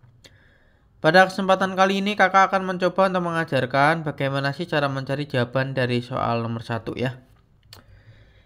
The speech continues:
Isilah titik-titik dengan lebih luas dari,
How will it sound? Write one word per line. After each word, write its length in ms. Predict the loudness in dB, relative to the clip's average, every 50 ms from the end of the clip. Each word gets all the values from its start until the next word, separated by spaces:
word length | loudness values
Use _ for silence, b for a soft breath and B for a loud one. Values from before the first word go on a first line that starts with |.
| b b -2
Isilah 400 | -2 2 6 8 8 10 8 8
titik-titik 880 | 6 2 -2 -2 -4 -6 -6 -6 -6 -4 -4 -4 -4 -4 -8 _ _
dengan 640 | -4 -4 -2 -2 -2 -2 0 0 0 0 -2 -6 -12 -18 _ _ _ _ _ _ _ _ _ _ _ _ _ _ _ _ _ _ _ _ _ _
lebih 480 | -4 -4 -4 0 0 2 2 2 2
luas 320 | 2 4 4 4 2 0 -2
dari, 560 | 0 2 2 2 0 -2 -2 -2 -4 -6